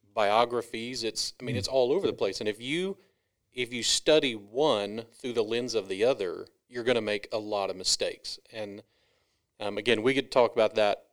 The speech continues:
Speaker 1: quite a bit, and I'm sure that through this podcast, people will be reminded of that over and over again. In fact, this is one of the toughest things, not to jump ahead, about Daniel is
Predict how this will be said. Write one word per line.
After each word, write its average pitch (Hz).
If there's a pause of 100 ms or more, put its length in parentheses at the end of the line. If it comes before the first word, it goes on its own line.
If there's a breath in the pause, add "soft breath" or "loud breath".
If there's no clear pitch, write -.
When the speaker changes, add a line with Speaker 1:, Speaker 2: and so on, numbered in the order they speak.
Speaker 1:
quite 110
a 90
bit, 117
and 101
I'm 98
sure 107
that 95
through 117
this 101
podcast, 107
people 104
will 95
be 98
reminded 101
of 95
that 98
over 110
and 90
over 113
again. 92 (520)
In 135
fact, 135
this 147
is 131
one 139
of 139
the 113
toughest -
things, 120 (280)
not 117
to 127
jump 110
ahead, 120
about 117
Daniel 120
is 104